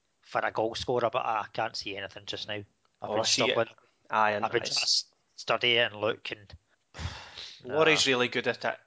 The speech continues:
Speaker 2: He's actually, he's listening via Ustream. Well, he was earlier, but he said he's getting annoyed with the adverts. He was really good with the stats. He, he came out with this, This player scored first thirty-three times in his career. He's scored first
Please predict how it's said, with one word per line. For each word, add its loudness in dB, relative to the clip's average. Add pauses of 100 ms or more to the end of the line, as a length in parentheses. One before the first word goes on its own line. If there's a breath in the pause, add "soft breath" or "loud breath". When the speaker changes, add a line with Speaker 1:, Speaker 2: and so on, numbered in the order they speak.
(120)
Speaker 2:
He's -8
actually, 0
he's -8
listening -4
via -6
Ustream. -2
Well, 0
he 0
was 2
earlier, 4
but -4
he -6
said -6
he's -8
getting -8
annoyed -6
with -10
the -4
adverts. -2 (340 soft breath)
He -6
was 2
really 0
good -8
with -10
the -6
stats. -2 (380)
He, -12
he -8
came 0
out 0
with -6
this, -4 (260)
This -2
player -8
scored -4
first -6 (200)
thirty-three -8
times -6
in -6
his -2
career. -4
He's -6 (200)
scored -8
first -2